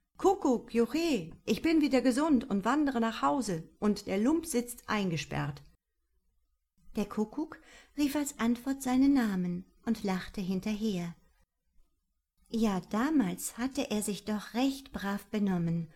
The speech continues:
und konnte sich schon darauf etwas zugute tun.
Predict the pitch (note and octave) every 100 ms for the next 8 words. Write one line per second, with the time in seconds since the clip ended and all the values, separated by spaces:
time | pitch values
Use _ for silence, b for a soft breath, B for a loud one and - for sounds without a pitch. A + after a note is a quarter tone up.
0 | b b b C4 B3+ A#3+ G3+ F3+ F3 E3
1 | A3+ G#3+ F#3+ F#3+ F3+ E3 - F3+ - E3+
2 | - - E3 B3 F4+ F4+ - - E3+ E3+
3 | E3+